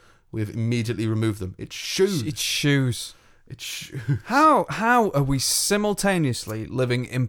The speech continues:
Speaker 2: both the smartest and
Speaker 1: <laughs>
Speaker 2: dumbest iterations of this fucking planet?
Speaker 1: The shoes are being removed in order to be respectful and sensitive.
Speaker 2: Respectful shoes.
Speaker 1: If I was going to somebody's house and out of respect they hid their shoes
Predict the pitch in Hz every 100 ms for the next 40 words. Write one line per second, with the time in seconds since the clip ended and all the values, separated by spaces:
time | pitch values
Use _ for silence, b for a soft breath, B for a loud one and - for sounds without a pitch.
0 | - 131 120 - 120 - - 160 165 165
1 | - 151 131 - - 147 160 147 - -
2 | 170 156 127 - - - 127 131 127 -
3 | 113 110 - 98 - - 131 - 127 -
4 | 135 123 87 - 131 160 147 156 160 151
5 | 139 135 135 123 - 139 127 117 123 117
6 | 113 - 120 - - 98 - _ - 104
7 | 110 101 98 - 98 - - 160 - -
8 | - 147 - - 170 175 - 196 190 170
9 | 123 190 262 311 320 247 240 233 208 170
10 | 127 - - 98 98 - - - _ _
11 | 123 - 151 156 135 113 113 - - 120
12 | - - - _ _ _ 117 110 - -
13 | 139 113 117 101 - 92 85 - - -